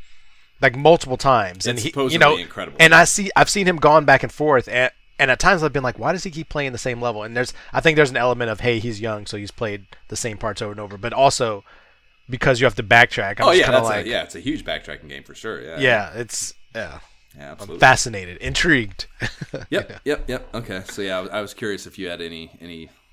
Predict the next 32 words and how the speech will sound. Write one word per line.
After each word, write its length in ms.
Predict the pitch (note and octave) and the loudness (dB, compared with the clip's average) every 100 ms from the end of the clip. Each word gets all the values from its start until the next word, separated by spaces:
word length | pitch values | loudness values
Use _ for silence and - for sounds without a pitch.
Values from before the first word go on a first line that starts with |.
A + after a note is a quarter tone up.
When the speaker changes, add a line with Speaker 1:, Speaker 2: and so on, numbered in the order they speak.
| _ _ _ _ _ | _ _ _ _ _
Speaker 2:
experience 360 | _ F2 D#2 E2 | _ -20 -20 -18
with 100 | D#2 | -16
it 20 | |
at 60 | D#2+ | -14
all, 120 | D2 | -14
'cause 160 | D2+ | -16
yeah, 120 | D#2+ D2 | -16 -14
that, 260 | C#2+ C#2 | -14 -16
that, 220 | D#2 E2 E2+ | -20 -18 -14
that 140 | F2+ | -10
all 160 | F2 D#2+ | -10 -12
happened 360 | D#2 D#2 D2+ | -14 -16 -20
before 260 | D2 - D2+ | -20 -20 -20
you 100 | D2+ | -18
jumped 240 | D#2 D2+ | -20 -18
on 120 | C#2+ | -20
as 100 | C#2+ | -18
well. 140 | E2 C#2 | -20 -16
That's, 220 | D2+ - | -16 -18
like, 160 | B1+ _ | -20 _
first, 400 | D#2+ D2 - _ | -20 -18 -20 _
first 260 | G2 - E2+ | -16 -16 -14
year 180 | D#2+ | -14
N 100 | D2 D#2+ | -14 -16
E 120 | D2+ | -18
S 140 | C#2+ _ D2 | -20 _ -20
or 60 | |
Nintendo 460 | D2 D#2 D2+ D2 C#2+ | -20 -20 -20 -20 -20
Power 200 | D2+ C#2+ | -18 -18
stuff 240 | - C#2 C2 | -20 -20 _
as 80 | D2+ | -20
well. 220 | C2 | -20